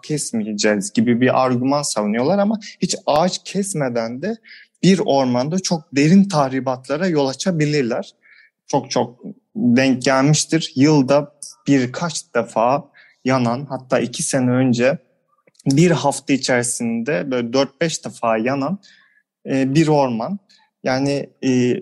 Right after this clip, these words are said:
yangına hassasiyeti çok çok yüksek bir orman. Dolayısıyla bu ormanda insan faaliyetini aksine kısalt-, ol-, olabildiğince azaltmak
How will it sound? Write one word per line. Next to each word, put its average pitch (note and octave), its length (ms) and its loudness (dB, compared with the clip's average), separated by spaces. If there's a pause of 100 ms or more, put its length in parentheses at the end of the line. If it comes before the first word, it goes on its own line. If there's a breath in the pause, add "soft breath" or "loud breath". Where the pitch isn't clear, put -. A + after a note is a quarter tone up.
(160)
yangına D3+ 520 2
hassasiyeti C#3 720 -4
çok - 240 -4
çok D#3+ 220 -4
yüksek D3 520 -4
bir G#2+ 200 2
orman. A2+ 440 0 (240 loud breath)
Dolayısıyla D#3+ 600 2
bu E3+ 140 0
ormanda D3+ 720 -2 (580)
insan C#3+ 400 0
faaliyetini C#3 840 -6
aksine C#3+ 560 -2 (100)
kısalt-, B2+ 500 -2 (380)
ol-, C3 320 2
olabildiğince C#3 640 2
azaltmak B2 580 -6